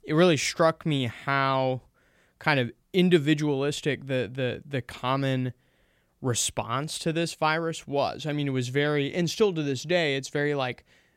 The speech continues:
me and my household focused. Like, the, the, the upper class people or even the middle class people who are able to, like, work from home, work from computers or whatever. A lot of these people want to stay,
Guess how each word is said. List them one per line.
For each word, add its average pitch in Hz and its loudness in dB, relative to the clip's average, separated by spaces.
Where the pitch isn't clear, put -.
me 151 2
and 127 -4
my 131 2
household 127 -2
focused. - -8
Like, 127 -2
the, 117 -2
the, 117 -6
the 107 -4
upper 151 0
class 151 2
people 147 -4
or 139 0
even 139 -2
the 123 -2
middle 143 0
class 139 -2
people 131 -6
who 127 -2
are 123 -2
able 127 -4
to, 127 -6
like, 120 -6
work 131 -6
from 127 -10
home, 117 -4
work 120 -8
from 123 -10
computers 120 -10
or 120 -8
whatever. 120 -4
A - -4
lot 151 6
of 175 2
these 143 0
people 123 -6
want 127 -6
to 117 -8
stay, 127 0